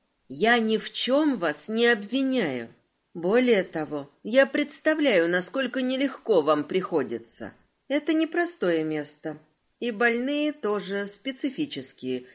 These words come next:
не говоря уже о родственниках». Сочувствие должно быть искренним. Странно, но люди, даже напрочь лишённые эмпатического дара, остро чувствуют фальшь.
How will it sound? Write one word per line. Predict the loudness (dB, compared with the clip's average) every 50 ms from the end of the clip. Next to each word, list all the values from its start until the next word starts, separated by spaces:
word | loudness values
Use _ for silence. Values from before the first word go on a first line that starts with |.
| _ _ _ -6
не | -4 0
говоря | 2 4 4 4 4 4 4 2
уже | 2 2 2
о | 2 4 4
родственниках». | 2 2 0 -4 -8 -8 -8 -6 -6 -6 -8 -8 -10 -14 -14 -16 -20 -20 _ _ _ _ _ _ _ _ _ _ _ _ _ _ _ _ _ _ _ _ _
Сочувствие | -4 0 2 2 2 2 -2 -2 -2 -2 -4 -6 -8 -8 -6 -4 -4 -4 -6 -8 -12 -20 _ _ _ _ -2
должно | 2 2 4 2 2 0 0 2 2 2
быть | 2 0 -2 -2 -4 -4 -2 -2
искренним. | -2 -2 -2 -6 -8 -8 -8 -8 -8 -8 -10 -10 -10 -12 -12 -16 -18 _ _ _ _ _
Странно, | _ -14 -10 -6 -4 -2 0 0 0 0 0 -2 -2 -2 -4 -4 -6 -8 -10 -14 -20 -20 _ _ -4
но | 0 2 2
люди, | 2 2 2 2 2 2 0 -2 0
даже | 2 2 2 2 2 0
напрочь | 0 2 2 0 0 0 -2 -2 -2 -2 -4
лишённые | -2 -2 -2 0 0 0 0 2 2 0 2 0
эмпатического | 0 2 0 0 0 -2 -4 -8 -6 -6 -8 -6 -6 -4 -2 0 0 0
дара, | 0 0 0 0 -2 -4 -4 -8 -12 -18 -20 _ _ -2
остро | 0 0 0 -2 -2 0 0 0 0
чувствуют | 0 -2 -2 -2 -4 -4 -6 -4 -2 0 0 0 -2 -6
фальшь. | -6 -2 -2 -2 -2 -2 -6 -10 -10 -10 -12 -12 -14